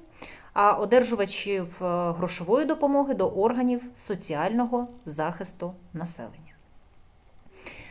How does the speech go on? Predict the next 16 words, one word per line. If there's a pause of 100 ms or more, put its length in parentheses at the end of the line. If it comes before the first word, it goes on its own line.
(380)
Е,
також
пенсіонери
можуть
звернутися
через
особистий
електронний
кабінет
на
веб-порталі
електронних
послуг
Пенсіонного
фонду
України.